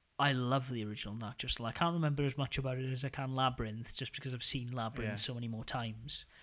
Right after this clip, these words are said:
Speaker 1: But it just looks beautiful, and, like, there are bits in that trailer that are clearly C G, and they kind of
Speaker 2: You
Speaker 1: stand
Speaker 2: sure?
Speaker 1: out. Uh, I think so. I felt the bit with the crystal going down
Speaker 2: Nah, I think
Speaker 1: felt
Speaker 2: that was
Speaker 1: C G.
Speaker 2: practical.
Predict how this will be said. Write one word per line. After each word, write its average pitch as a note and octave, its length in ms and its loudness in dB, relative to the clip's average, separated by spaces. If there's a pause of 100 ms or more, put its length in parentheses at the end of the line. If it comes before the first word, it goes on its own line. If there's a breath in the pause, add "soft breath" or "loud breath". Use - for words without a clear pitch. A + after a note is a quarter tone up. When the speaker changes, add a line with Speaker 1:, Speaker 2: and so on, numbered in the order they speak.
(300 loud breath)
Speaker 1:
But C#3 300 2 (920)
it F3 80 0
just G3 200 2
looks G#3+ 280 4
beautiful, F3 680 2
and, C#3 160 4
like, D3 220 2
there E3 140 6
are D#3 60 6
bits - 380 4
in G#3 100 4
that F#3 160 0
trailer D#3 380 6
that A#2+ 120 0
are B2 60 2
clearly D#3 460 2
C D3+ 300 0
G, C#3 500 0 (720 loud breath)
and D#3 120 6
they E3 80 6
kind F#3 380 4
of C#3 380 0 (380)
Speaker 2:
You - 40 -2
Speaker 1:
stand D#3 280 10
Speaker 2:
sure? D#3 180 8
Speaker 1:
out. C4 400 6
Uh, D#3+ 80 0 (160)
I D#3+ 100 6
think A3+ 340 2
so. G#2+ 440 2 (480 soft breath)
I E3 80 4
felt G#3+ 300 10
the G3+ 80 8
bit F#3 160 10
with E3+ 120 4
the D#3+ 60 4
crystal F3+ 460 8
going C3 320 2
down A#2 460 2
Speaker 2:
Nah, B2+ 220 8
I F3+ 80 8
think E3+ 100 -2
Speaker 1:
felt D#3 200 10
Speaker 2:
that - 120 8
was C#3+ 100 8
Speaker 1:
C C3+ 160 6
G. B2+ 180 6
Speaker 2:
practical. A#2 560 4